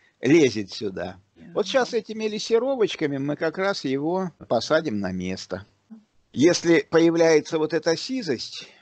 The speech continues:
Speaker 1: охрой красной лессируем по тёмному, да, потом смотрим на силу, свет, полутон, тень, вот эти все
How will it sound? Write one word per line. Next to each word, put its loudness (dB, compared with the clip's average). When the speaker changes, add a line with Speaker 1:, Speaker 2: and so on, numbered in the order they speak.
Speaker 1:
охрой -2
красной -4
лессируем 0
по 2
тёмному, 0
да, -2
потом 2
смотрим 0
на 2
силу, 2
свет, 2
полутон, 0
тень, -2
вот -4
эти -4
все -6